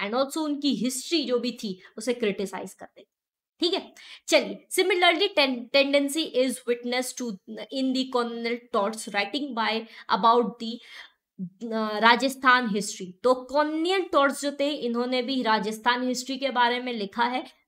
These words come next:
तो अगर आपको कोई पूछ ले कि मराठास हिस्ट्री के बारे में किसने लिखा, ब्रिटिश हिस्टोरियन, तो वो है हमारे जॉन डिप्स। And राजस्थान हिस्ट्री के बारे में किसने लिखा है ब्रिट-, हिस-, अ, ब्रिटिश हिस-, हिस्टोरियन, तो वो है हमारे कॉलोनियल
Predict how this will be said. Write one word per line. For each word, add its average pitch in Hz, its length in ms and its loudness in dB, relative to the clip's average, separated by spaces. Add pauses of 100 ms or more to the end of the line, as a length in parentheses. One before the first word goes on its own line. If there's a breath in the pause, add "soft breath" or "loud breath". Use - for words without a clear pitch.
तो 233 60 2
अगर 233 320 0
आपको 247 260 2
कोई 269 160 -2
पूछ 320 300 -2
ले 214 140 -2
कि 214 140 -10 (100)
मराठास 269 440 2
हिस्ट्री 277 300 -6
के 269 120 -4
बारे 262 200 0
में 262 100 -6
किसने 247 300 -6
लिखा, 247 300 -4 (360)
ब्रिटिश 233 400 -2
हिस्टोरियन, 247 500 0
तो 247 140 -8
वो 214 160 -4
है 220 140 2
हमारे 220 580 -2
जॉन 208 280 -4
डिप्स। 277 300 0 (340 loud breath)
And 254 160 4
राजस्थान 311 540 6
हिस्ट्री 311 340 0
के 285 140 2
बारे 254 240 0
में 262 120 -2
किसने 233 300 -2
लिखा 262 260 -2
है 240 260 -2
ब्रिट-, 247 440 0
हिस-, 254 480 -2
अ, 247 160 0
ब्रिटिश 269 480 -2
हिस-, 262 460 0
हिस्टोरियन, 247 500 -2
तो 202 120 -4
वो 220 140 -2
है 220 240 6
हमारे - 240 4
कॉलोनियल 190 600 -4